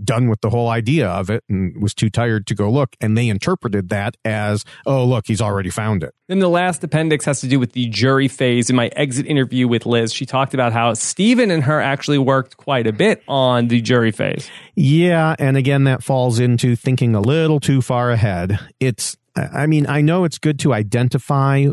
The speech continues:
Speaker 1: who your potential goats may be. And from their standpoint, you know, both of them were talking about Debbie and Joe as good goats, but there's a lot of game left. And to base your voting right now on that idea, it's just moving a little too soon.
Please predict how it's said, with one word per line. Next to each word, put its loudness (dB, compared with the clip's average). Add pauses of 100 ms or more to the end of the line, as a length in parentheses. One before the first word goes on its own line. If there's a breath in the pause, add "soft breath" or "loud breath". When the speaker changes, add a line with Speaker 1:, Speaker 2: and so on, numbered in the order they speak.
Speaker 1:
who 2
your 0
potential 0
goats -2
may 2
be. 2 (560 loud breath)
And 0
from 0
their 0
standpoint, 0 (160)
you -4
know, 0
both -2
of -4
them 2
were 0
talking -2
about -2
Debbie 0
and 2
Joe 2
as -2
good -2
goats, 0 (240 loud breath)
but -2
there's 2
a -2
lot -2
of -2
game 0
left. -6 (320 loud breath)
And -2
to 0
base -2
your 2
voting 2
right 0
now 0 (100)
on -2
that 0
idea, 0 (280 soft breath)
it's -6
just -4
moving 2
a 0
little -2
too -4
soon. -2